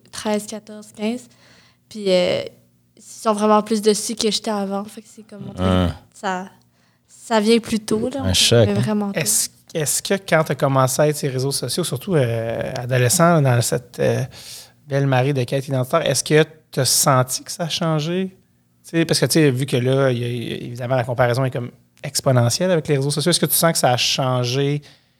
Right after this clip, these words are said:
Speaker 3: l-, en tout cas, ce que tu trouvais qui était le regard des autres ou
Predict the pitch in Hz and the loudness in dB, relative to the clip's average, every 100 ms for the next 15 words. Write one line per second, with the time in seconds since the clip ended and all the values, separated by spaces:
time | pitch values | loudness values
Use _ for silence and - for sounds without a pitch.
0 | _ _ _ 143 127 123 120 160 147 - | _ _ _ -4 0 2 2 2 2 0
1 | - - - - - 147 139 135 135 131 | -10 -10 -8 -8 -2 -2 0 0 0 0
2 | 127 127 131 127 123 135 156 156 147 131 | 2 2 2 2 2 4 6 4 0 -4